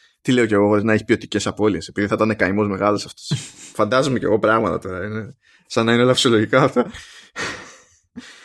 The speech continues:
Speaker 1: Τέλος πάντων, ε, εν τω μεταξύ,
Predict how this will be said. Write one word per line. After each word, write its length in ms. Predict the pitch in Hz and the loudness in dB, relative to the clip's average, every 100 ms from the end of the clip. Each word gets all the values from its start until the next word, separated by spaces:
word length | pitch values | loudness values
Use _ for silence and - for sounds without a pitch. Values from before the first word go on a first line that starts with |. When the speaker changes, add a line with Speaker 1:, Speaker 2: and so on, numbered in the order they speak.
| - _ _ _ - | -20 _ _ _ -4
Speaker 1:
Τέλος 260 | 196 175 | 0 0
πάντων, 480 | 170 170 190 190 - _ _ _ _ | 0 0 0 -4 -10 _ _ _ _
ε, 540 | 175 190 190 185 180 151 160 | -2 0 2 2 0 0 0
εν 80 | 180 | 0
τω 80 | 190 | 0
μεταξύ, 400 | 180 165 - | 0 -2 -2